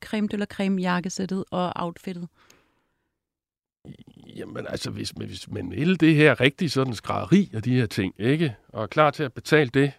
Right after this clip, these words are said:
Speaker 2: koster tyve tusind eller endnu mere, øh, jamen, altså, så, så kan man jo stadig det sådan nogle steder som i, i, i London og Italien og, og så videre. Det er også meget det, der hedder,
Speaker 1: Hvad var det, du, du nævnte en gade i London? Hvad
Speaker 2: Savile,
Speaker 1: hedder det?
Speaker 2: Savile Row.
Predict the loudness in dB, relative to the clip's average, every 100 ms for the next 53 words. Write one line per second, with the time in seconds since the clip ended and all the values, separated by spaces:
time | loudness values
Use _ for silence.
0 | _ 2 2 2 -12 -2 0 0 2 0
1 | 0 0 0 0 0 0 -2 -4 _ _
2 | _ _ _ -2 0 2 0 -2 -8 _
3 | _ -6 -4 -2 -2 -4 -6 -2 -2 -2
4 | -2 2 4 2 0 0 0 2 0 -2
5 | -6 -4 -2 -2 -2 -4 -4 -6 -8 -10
6 | -10 -10 -8 -8 -6 -4 -4 -6 -6 -8
7 | -4 -4 -4 -8 -8 -10 -12 -16 _ _
8 | _ -14 -6 -4 0 0 2 0 0 -2
9 | -2 -4 -4 -4 -2 2 2 2 -2 -2
10 | 4 6 6 6 2 2 2 2 2 -2
11 | -2 -2 2 4 4 0 2 2 2 2
12 | 2 0